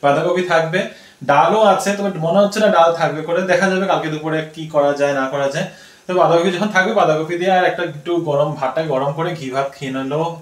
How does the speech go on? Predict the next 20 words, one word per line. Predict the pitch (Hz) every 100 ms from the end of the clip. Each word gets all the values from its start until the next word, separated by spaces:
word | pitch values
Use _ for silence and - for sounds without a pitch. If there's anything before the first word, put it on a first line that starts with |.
| -
আমার | 127 135 135 -
হয়ে | 151
যাবে। | 120 117 120 120 - - -
তো | -
সেটা | 151 160
নিয়ে | 175
এত | 165
ভাবছি | 180 160 156 160
না। | 202 254 - - - -
উফ, | 160 - - - - - -
বাবারে, | 127 135 139 143 - - - - - - - _
আজ | 143 160
অনেক | 147 143 160 165
দিন | 165 185
বাদ | 147 151 165
এই | 151
গোমোট | 143 143 147 170
গরমটা | 139 135 147 147
experience | 156 131 - 135 135 123
করছি। | 131 123 -